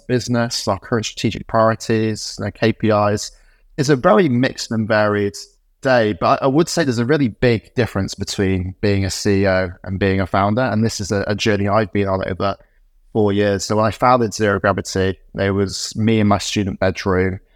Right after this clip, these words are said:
I had no resources, and it was a completely bootstrapped business where it felt a little bit like, you know, me against the world. And in that day, I was a true, uh, unadulterated founder. No, I essentially did everything.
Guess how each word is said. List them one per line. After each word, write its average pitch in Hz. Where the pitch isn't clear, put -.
I 92
had 101
no 113
resources, 98
and 101
it -
was 98
a 101
completely 107
bootstrapped -
business 107
where 101
it 101
felt 113
a 104
little 104
bit 98
like, 101
you 107
know, 98
me 104
against 104
the 107
world. 95
And 98
in 113
that 127
day, 107
I 98
was 101
a 98
true, 104
uh, 101
unadulterated 104
founder. 95
No, 98
I -
essentially 117
did 123
everything. 104